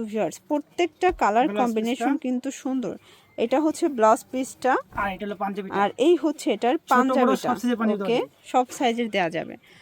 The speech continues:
Speaker 1: প্রাইস থাকবে সেম,
Speaker 2: সেম।
Speaker 1: এক হাজার টাকা।
Speaker 2: এক হাজার টাকা।
Speaker 1: আচ্ছা ভিউয়ার্স, এইটা হচ্ছে ব্ল্যাকের ভিতরে। এগুলো কত হাত শাড়ি ভাইয়া?
Speaker 2: পাকা বারো হাত।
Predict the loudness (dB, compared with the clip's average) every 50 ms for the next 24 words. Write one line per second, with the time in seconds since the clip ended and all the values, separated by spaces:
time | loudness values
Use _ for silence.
0 | -20 _ _ _ 4 6 6 4 4 2 -2 0 0 0 -2 -2 -2 0 0 0
1 | -2 -4 -8 _ -6 -2 -2 -2 -2 0 0 2 2 2 2 0 0 0 0 -2
2 | -4 -4 -2 0 0 0 0 -2 -6 -8 -10 -16 -16 -18 -18 -20 _ _ -4 -4
3 | -4 -2 -4 -6 -4 -2 -2 -2 -2 -4 -6 -2 -2 0 2 2 2 2 2 2
4 | 0 0 -4 -4 -2 0 4 4 4 4 4 2 -2 -2 0 -2 -2 0 0 0
5 | 2 2 4 2 2 4 4 2 2 2 2 2 2 2 2 2 4 4 4 6
6 | 4 4 4 4 2 0 -2 -2 -2 0 0 0 0 -2 -2 -4 -6